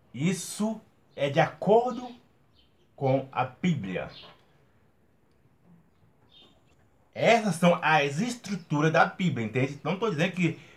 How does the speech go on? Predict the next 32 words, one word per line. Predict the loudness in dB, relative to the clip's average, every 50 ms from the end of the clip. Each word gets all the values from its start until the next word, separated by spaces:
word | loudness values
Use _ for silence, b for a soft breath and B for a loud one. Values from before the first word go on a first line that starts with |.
| B
você | -8 -6 -2 0 2
não | 6
vai | 6 6 4
ficar | 4 0 -2 -2
desanimado, | 0 0 -2 -2 0 2 4 6 6 6 6 4 2
não | -2 -4
tô | -4 -4
dizendo | -6 -6 -8 -8
que | -8
você | -6 -6
vai | -6 -6
ficar | -4 -2 -2 -2 -2
frustrado, | -4 -8 -14 -16 -18 -20 _ -20 -20 _ _ _ _ _ -4 0 4 6 6 6 6 4 0 B B B B B B
não | -6
tô | -4 -2 0
dizendo | 0 0 0 0 0
que | -4 -6 -6 B B B B B B
dias | -6 -4 0 2 4 2 2
maus | 2 0 2 2 4 4 4 4 2 2
não | 2
vai | 2 4 2 2
vir | 2 0 -2 -2 -2
pra | -2 -4
você, | -6 -6 -8 -10 -12 B B B B B B
mas | -4 0 4 6 6 6 6
você | 4 2 0 0 0 2
vai | 2 2 2
sobressair | 2 0 4 6 6 8 6 4 2 2 2 2 2 2 2 0 -2 -4 -8 b b b b b _
quando | -2 0 0 0 0
tem | 0 -2 -2 0
a | 4 6 6 8 8
estrutura, | 8 6 4 0 -4 -10 -12 -6 0 4 4 4 6 6 4 4 2